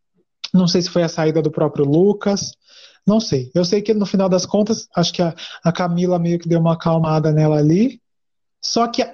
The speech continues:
até a Camila conseguir realmente acalmar ela,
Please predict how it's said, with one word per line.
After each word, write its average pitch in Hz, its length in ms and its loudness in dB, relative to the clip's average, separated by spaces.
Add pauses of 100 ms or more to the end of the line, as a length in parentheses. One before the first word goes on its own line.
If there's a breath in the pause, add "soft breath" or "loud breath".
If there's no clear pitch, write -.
(140)
até 190 480 -2
a 302 100 0
Camila 180 460 -4
conseguir 170 640 0
realmente 170 480 0
acalmar 160 580 0
ela, 147 300 2